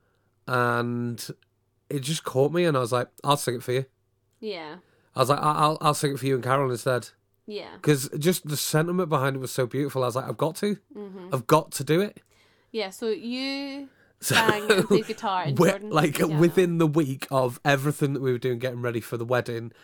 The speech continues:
Speaker 1: I learnt this song,
Speaker 2: Mm-hmm.
Speaker 1: um, which is a really, really beautiful song about father and daughter, uh, on their wedding day, and it's called I Loved Her First.
Speaker 2: And it was really sweet, though, because, see, when we were dancing,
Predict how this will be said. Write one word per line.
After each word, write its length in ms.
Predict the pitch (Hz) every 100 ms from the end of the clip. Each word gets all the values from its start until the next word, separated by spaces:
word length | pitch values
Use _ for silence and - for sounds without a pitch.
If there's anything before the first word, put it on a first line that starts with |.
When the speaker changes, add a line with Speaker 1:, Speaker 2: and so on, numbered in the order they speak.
| - -
Speaker 1:
I 460 | 131 123 123 123 120
learnt 300 | 127 127 131
this 140 | 135 -
song, 280 | 131 160 - _ -
Speaker 2:
Mm-hmm. 300 | 202 190 190
Speaker 1:
um, 560 | 127 120 120 123 120
which 440 | 131 135 - - -
is 520 | 139 135 127 123 113 -
a 100 | 123
really, 200 | 131 127
really 220 | 123 123
beautiful 360 | 120 127 120 127
song 400 | - 123 117 -
about 340 | 127 127 120
father 380 | - 127 123 117
and 100 | 117
daughter, 440 | 120 117 - 127 - _ _ _ -
uh, 160 | 120 117
on 220 | 123 120
their 80 | 120
wedding 340 | 117 117 120
day, 140 | 113 117
and 80 | 120
it's 100 | -
called 260 | - 123 -
I 180 | 131 127
Loved 380 | 123 123 120 107
Her 120 | - 113
First. 500 | - 117 147 - - _ _
Speaker 2:
And 140 | 240 254
it 40 |
was 100 | 262
really 160 | 302 294
sweet, 280 | - 285
though, 120 | - 165
because, 460 | 202 208 - - -
see, 280 | - 254 262
when 100 | 254
we 60 |
were 100 | 233
dancing, 600 | 220 185 202 226 226 262